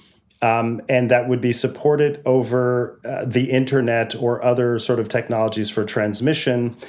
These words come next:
uh, in the same way that you and I enjoy the transmission of physical money today. So, so that, that would be, like, the strictest definition is, is a, issued by a central bank and as a part of the retail payment system.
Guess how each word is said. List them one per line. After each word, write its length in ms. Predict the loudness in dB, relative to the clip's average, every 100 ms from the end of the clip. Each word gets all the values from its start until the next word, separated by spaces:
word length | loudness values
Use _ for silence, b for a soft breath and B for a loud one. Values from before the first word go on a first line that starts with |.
| B B B
uh, 200 | -4 -2 2
in 160 | 2
the 100 | 4
same 380 | 2 0 0 2
way 180 | 2 2
that 140 | 2
you 240 | 0 2 2
and 100 | 2
I 120 | 0
enjoy 340 | 0 0 0
the 80 | 0
transmission 640 | -2 -2 -2 -2 -2 -2 -2
of 280 | -2 -6 -18 -10
physical 460 | -2 0 0 -2
money 240 | -2 -2 -4
today. 360 | -6 -6 -8 -12 -4
So, 240 | -2 0
so 160 | 0 2
that, 240 | 2 2
that 120 | 0
would 120 | 2
be, 100 | 2
like, 160 | 2 0
the 80 | -4
strictest 480 | -2 -4 -2 -4 -2
definition 560 | -4 -4 -6 -8 -8
is, 180 | -8 -6
is 220 | -4 -2
a, 240 | -2 -2 -6 -10 -10 -12 -14 -16 -10 -2
issued 360 | 0 0 0
by 140 | 0 0
a 100 | 0
central 360 | -2 -2 -2
bank 400 | -2 -2 -2 -8 B B B B B -2
and 120 | 0
as 120 | 0
a 40 | 0
part 200 | 0 0
of 80 |
the 80 | -2
retail 340 | -2 -2 -2 -2
payment 340 | -4 -6 -6
system. 460 | -6 -8 -10 -16